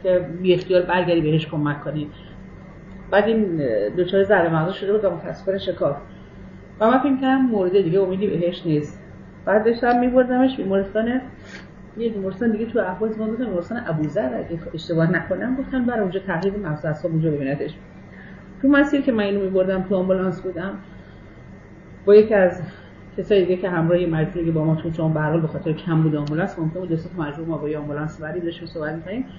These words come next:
اه، من بی اختیار نمی‌دونستم که این هنوز زنده است. خب می‌گم کم تجربه هم بودم دیگه. اون آقا از من پرسید، گفتش: «خانم، فکر می‌کنی این میمونه؟» گفتم: «فکر نمی‌کنم با این وضعیت که داره امیدی بهش نیست.»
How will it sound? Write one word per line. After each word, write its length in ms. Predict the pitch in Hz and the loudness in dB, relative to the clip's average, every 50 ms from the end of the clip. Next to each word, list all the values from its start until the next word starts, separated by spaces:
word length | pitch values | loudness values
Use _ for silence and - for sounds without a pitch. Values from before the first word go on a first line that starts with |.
| - - - - - - - - - - - | -20 -18 -20 -18 -18 -18 -20 -18 -12 -4 -2
اه، 60 | 165 160 165 165 175 | 0 2 2 2 2
من 180 | 190 214 226 226 | 0 0 0 4
بی 120 | 220 208 | 4 4
اختیار 440 | 202 196 - - 220 220 233 240 233 | 2 2 0 4 6 6 6 6 4
نمی‌دونستم 720 | - 185 196 220 254 302 294 233 196 185 - 180 165 165 | 2 2 4 8 8 10 10 10 8 6 4 4 2 2
که 100 | 165 175 | 2 2
این 80 | 165 160 | 0 2
هنوز 280 | 160 165 160 156 151 147 | 4 6 6 6 6 6
زنده 240 | 160 147 151 147 | 4 4 6 6
است. 200 | 147 151 151 - | 4 4 2 -2
خب 120 | - 262 269 | -4 -4 -4
می‌گم 180 | 247 220 185 | -2 -6 -6
کم 220 | - - 190 180 165 175 | -6 -4 -6 -6 -4 0
تجربه 320 | 196 180 180 185 185 196 | -2 0 0 2 0 0
هم 120 | 214 233 220 | 2 2 0
بودم 300 | 190 160 156 156 151 151 | 0 0 -2 -2 -2 -2
دیگه. 220 | 147 156 151 147 - - - - - - - - - - | -2 -2 -4 -4 -4 -8 -16 -18 -18 -18 -18 -18 -14 -6
اون 140 | - 240 247 | -2 0 0
آقا 200 | 226 220 220 226 | 0 0 0 2
از 200 | 233 220 220 220 | 2 2 2 2
من 180 | 240 240 233 226 | 0 -2 2 2
پرسید، 380 | 208 196 196 - 233 214 240 | 2 0 0 -2 -6 -4 -4
گفتش: 340 | 233 226 - - 220 - - | -4 -4 -4 -8 -10 -10 -10
«خانم، 300 | - - 220 220 220 208 190 180 175 165 - - - - - | -10 -4 -4 -2 0 0 -2 -2 -4 -4 -6 -8 -12 -14 -10
فکر 140 | 196 190 190 | -10 -8 -8
می‌کنی 240 | 190 180 - 190 175 | -8 -6 -4 -2 -2
این 180 | 190 202 208 | -2 0 2
میمونه؟» 480 | 214 247 262 262 262 233 208 202 196 196 - - - - - - - - | 4 6 6 6 6 6 4 -2 -4 -6 -10 -16 -20 -20 -20 -20 -20 -16
گفتم: 140 | - - 262 - - | -8 -6 -6 -4 -4
«فکر 100 | 269 - - 277 262 | -8 -4 -2 0 0
نمی‌کنم 360 | 254 - 220 196 185 180 165 | 0 0 -2 -4 -4 -2 0
با 80 | 185 | 0
این 140 | 185 196 202 | 0 0 0
وضعیت 340 | 185 170 160 165 165 160 - | 0 -2 -2 -2 -2 -4 -4
که 60 | 175 | -2
داره 220 | 165 170 185 214 - | 0 4 4 4 4
امیدی 320 | 185 180 185 202 196 185 | 4 2 2 0 0 0
بهش 300 | 165 160 165 170 - - | 2 2 2 0 0 0
نیست.» 320 | 160 151 151 - - - | 0 0 0 -2 -10 -18